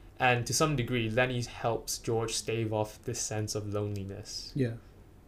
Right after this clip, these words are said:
Speaker 1: And, you know, it's that sort of friendship and stuff that you have to find in the sort of the worst states that you can put yourself in, you know? And same with all the other ranch workers as well, 'cause you, like you said, the conditions are crap, but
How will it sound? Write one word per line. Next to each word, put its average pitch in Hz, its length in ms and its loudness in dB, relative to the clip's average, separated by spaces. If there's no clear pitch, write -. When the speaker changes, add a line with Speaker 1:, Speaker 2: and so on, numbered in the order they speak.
Speaker 1:
And, 120 120 2
you 120 80 2
know, 123 60 4
it's - 300 2
that 143 180 8
sort 131 200 6
of - 60 -8
friendship 123 420 2
and 113 100 -2
stuff 110 240 -2
that 117 100 -2
you 110 80 0
have 123 100 0
to - 60 -10
find 113 400 0
in 107 300 -2
the 120 80 0
sort 110 200 -2
of - 40 -6
the 113 60 2
worst 104 720 0
states - 640 -6
that 120 120 -2
you 113 60 -4
can 110 140 -4
put - 180 -8
yourself - 420 -8
in, 123 200 -8
you 104 80 -6
know? 110 120 -4
And 131 160 4
same 190 220 8
with 139 100 6
all 151 100 6
the 127 140 2
other 120 180 6
ranch 113 300 2
workers 113 320 2
as 101 120 -2
well, 107 340 2
'cause 107 280 2
you, 123 120 6
like 139 200 8
you 127 60 0
said, 123 260 8
the 113 100 0
conditions 139 460 4
are 104 80 2
crap, - 420 -2
but - 280 6